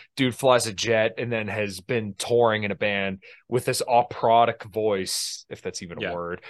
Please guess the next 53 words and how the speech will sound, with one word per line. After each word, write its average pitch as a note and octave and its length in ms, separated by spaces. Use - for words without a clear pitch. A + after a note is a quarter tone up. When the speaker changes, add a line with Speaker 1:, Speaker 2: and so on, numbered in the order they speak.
Speaker 1:
for, E3+ 100
like, D#3 140
<laughs> - 160
the A3+ 180
last, C4+ 220
like, F3 160
forty, E3+ 260
fifty D3+ 300
years. A#2+ 340
I'd - 160
consider B3 300
Speaker 2:
Yeah. F#3+ 60
Speaker 1:
that E3+ 80
dude F3 260
probably D#3 480
one D3+ 160
of D3 40
the C#3+ 120
most A#2 200
gifted, D3 400
you D#3 100
know, C3+ 80
probably, C#3 240
like, C3 180
that B2+ 160
top - 280
one A#2+ 220
percent A2+ 280
of G#2+ 100
people G2+ 460
where, C#3 220
you C#3 180
know, A#2+ 60
Speaker 2:
Yeah. A#2+ 80
Speaker 1:
you C#3 60
kinda D3 180
see C3+ 180
just - 160
most C#3+ 340
Speaker 2:
More - 20
Speaker 1:
things B2 180
Speaker 2:
than F2 80
that. F2 60
Speaker 1:
play B2+ 200
out. A2+ 300
Yeah. G#2+ 240
In E3+ 180
kinda, E3 180
like, C#3 160
this B2 140
Pareto C3 600
distribution G#2+ 680
fashion. G#2 800